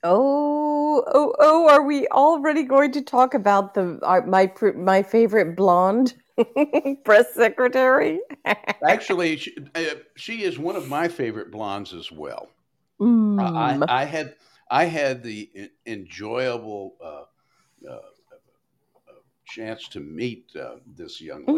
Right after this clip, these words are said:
Speaker 2: lady, and, uh, I found her very smart and very quick and, and a, a wonderful wit. And she's been displaying it for the last,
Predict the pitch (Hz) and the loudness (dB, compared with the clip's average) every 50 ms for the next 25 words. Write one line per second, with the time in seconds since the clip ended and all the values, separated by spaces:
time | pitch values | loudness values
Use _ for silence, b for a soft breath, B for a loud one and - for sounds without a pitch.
0 | 349 403 466 - - - _ _ _ _ _ _ _ _ _ _ _ _ - 82 | -4 -4 -6 -8 -10 -16 _ _ _ _ _ _ _ _ _ _ _ _ -18 -16
1 | 95 92 90 87 87 82 - - _ _ 78 73 69 64 64 _ _ _ _ _ | -14 -14 -14 -14 -16 -16 -18 -20 _ _ -20 -18 -18 -20 -20 _ _ _ _ _
2 | _ _ _ - 87 90 - - - 113 95 90 95 92 - - 87 80 76 71 | _ _ _ -14 -14 -12 -12 -12 -12 -10 -10 -10 -12 -12 -14 -14 -14 -14 -14 -16
3 | 71 _ _ _ _ _ _ _ _ _ _ _ _ - - - - - _ 98 | -18 _ _ _ _ _ _ _ _ _ _ _ _ -20 -20 -20 -20 -20 _ -8
4 | 98 113 120 123 123 131 - - - 110 98 80 78 76 78 - - _ _ _ | -6 -4 -4 -4 -4 -6 -8 -10 -10 -10 -10 -10 -8 -10 -12 -12 -16 _ _ _
5 | _ _ _ _ _ _ _ _ _ _ _ _ - - _ - - 87 90 87 | _ _ _ _ _ _ _ _ _ _ _ _ -20 -20 _ -20 -18 -16 -16 -16
6 | 80 80 85 85 - - - - - _ _ _ _ _ _ _ _ _ _ 92 | -16 -16 -18 -18 -18 -18 -18 -18 -20 _ _ _ _ _ _ _ _ _ _ _
7 | 101 104 117 131 131 120 101 92 - - - 107 85 71 69 - - - _ _ | -10 -8 -6 -4 -4 -6 -8 -10 -14 -14 -12 -12 -10 -10 -12 -14 -18 -20 _ _
8 | - 87 80 73 _ _ _ _ 90 90 90 90 _ _ 104 104 101 92 - _ | -20 -20 -20 -20 _ _ _ _ _ _ -20 -20 _ _ -16 -16 -16 -16 -18 _
9 | _ 107 104 - - 110 - - - - 95 87 90 92 113 127 139 127 120 123 | _ -18 -18 -16 -16 -18 -18 -16 -16 -16 -16 -16 -12 -8 -8 -8 -6 -6 -8 -10
10 | - - - 98 95 92 101 98 92 85 85 - b b b b - 113 113 - | -10 -10 -12 -14 -12 -12 -10 -10 -10 -12 -12 -16 b b b b -16 -12 -10 -8
11 | - 180 165 - - 170 165 - 156 139 - - - - 156 165 196 214 180 143 | -8 -8 -10 -8 -6 -6 -6 -6 -8 -12 -14 -12 -10 -6 -4 -4 -2 -2 -4 -4
12 | 113 95 80 - - - 95 - 85 82 78 76 69 65 64 - - | -6 -6 -10 -12 -14 -14 -10 -10 -8 -8 -6 -6 -6 -8 -8 -10 -14